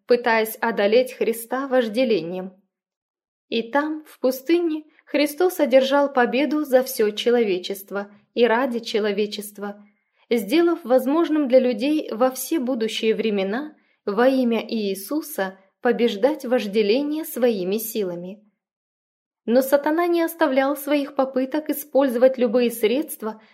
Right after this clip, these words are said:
для достижения победы над Искупителем мира. Он знал, что его судьба целиком зависит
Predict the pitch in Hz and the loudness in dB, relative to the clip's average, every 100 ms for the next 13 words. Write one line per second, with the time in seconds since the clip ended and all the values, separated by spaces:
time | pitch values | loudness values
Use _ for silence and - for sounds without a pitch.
0 | _ 202 247 233 277 - 294 330 339 339 | _ 6 6 6 2 0 0 2 2 0
1 | 330 277 214 214 196 220 220 226 240 - | 0 0 2 2 2 0 0 -2 -4 -6
2 | 226 214 202 214 233 240 240 185 180 - | -6 -6 -4 -2 0 0 0 -2 -6 -10
3 | _ _ _ _ _ _ 269 320 254 254 | _ _ _ _ _ _ 0 2 0 0
4 | 240 254 - 262 233 247 240 226 196 233 | 0 -2 2 4 6 4 2 -2 -2 -4
5 | 269 - 285 311 294 240 196 214 202 247 | -4 -4 -2 -2 -2 0 2 2 2 -4
6 | - 294 | -8 -12